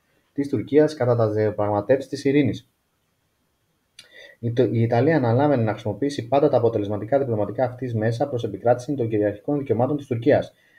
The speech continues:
με θεμελιώδη βάση την άνεφόρον και περιορισμών εκένωση της Ανατολής παρά της Ελλάδος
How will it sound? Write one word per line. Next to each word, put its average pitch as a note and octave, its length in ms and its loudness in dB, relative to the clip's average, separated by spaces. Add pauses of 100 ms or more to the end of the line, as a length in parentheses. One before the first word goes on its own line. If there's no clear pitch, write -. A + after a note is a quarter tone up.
(120)
με A2+ 140 -4
θεμελιώδη A#2+ 640 4
βάση C#3+ 320 2
την A#2+ 180 -4
άνεφόρον D3+ 520 4
και C3+ 100 -4
περιορισμών A#2 680 0
εκένωση B2+ 540 0
της A2+ 120 -10
Ανατολής G#2 360 -4
παρά G#2+ 160 4
της - 80 -14
Ελλάδος G2+ 480 0